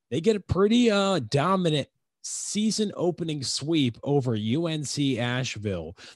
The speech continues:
They score seventeen runs in the first game and then ten in the final. They went seventeen, eight, and ten for their total run output for the weekend. Virginia Tech and the Hokies can really hit,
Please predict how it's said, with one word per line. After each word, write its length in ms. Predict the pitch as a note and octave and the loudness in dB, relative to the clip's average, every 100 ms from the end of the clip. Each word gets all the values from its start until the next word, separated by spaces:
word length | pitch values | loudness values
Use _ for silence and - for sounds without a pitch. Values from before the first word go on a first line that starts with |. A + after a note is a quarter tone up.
| - | -4
They 140 | A#2 | -2
score 300 | - C3+ A#2+ | 0 -2 -2
seventeen 760 | - C#3+ D#3 F#3 - D#3+ D#3+ C#3+ | -2 -2 -2 -4 -8 -8 -6 -4
runs 380 | C#3 C#3+ C#3+ | -4 -4 -4
in 80 | B2 | -4
the 100 | A#2+ | -4
first 460 | G2+ - C#3 C#3 - | -6 -4 -4 -4 -4
game 440 | A#2 A2+ G2+ F#2+ - - _ | -2 -2 -4 -8 -12 -20 _
and 160 | A#2 A#2 | -4 0
then 220 | A2+ G#2+ - | 0 -2 -6
ten 460 | - F3+ E3+ B2 | -4 -2 -2 -2
in 160 | G#2+ A#2+ | -4 -4
the 80 | G#2+ | -4
final. 600 | - C3+ B2 G#2 G#2+ - _ _ - | -4 -4 -2 -2 -4 -8 _ _ -6
They 120 | C3+ | -2
went 220 | D3 A#2+ | -2 -4
seventeen, 720 | - D#3 D3+ E3+ - F3 E3 - | -4 -2 -2 -4 -4 -4 -4 0
eight, 260 | B2+ C#3+ - | 0 0 -2
and 220 | B2 G#2+ | -4 -4
ten 360 | - B2+ A#2 G#2+ | -6 -4 -4 -4
for 180 | A#2+ | -4
their 160 | A2+ G#2+ | -2 -4
total 460 | G#2 C#3 C#3 G#2+ F#2+ | -2 -2 0 0 -2
run 280 | G#2 A#2 B2 | -2 -2 -2
output 500 | A#2+ B2 - C3 - | -4 -4 -4 -6 -4
for 120 | B2 | -6
the 100 | G2+ | -4
weekend. 480 | G2 B2 C#3 B2+ B2 - - | -4 -2 -2 -4 -6 -12 -10
Virginia 560 | - A2 F#2+ C3 F#3+ B2 | -4 -4 -2 -2 -2 -2
Tech 440 | - A#2+ A#2+ A#2+ - - - _ A#2 | -4 -4 -2 -4 -6 -16 -20 _ -6
and 160 | G#2 | -4
the 100 | F#2+ | -2
Hokies 640 | F2 A#2+ A#2+ A2 G2 F#2+ - | 0 0 0 -2 -4 -4 -6
can 200 | G2 F#2+ | -8 -6
really 460 | G2 C#3 D#3+ A2 | -4 -2 0 -2
hit, 360 | E2+ - C3 | -4 -2 -2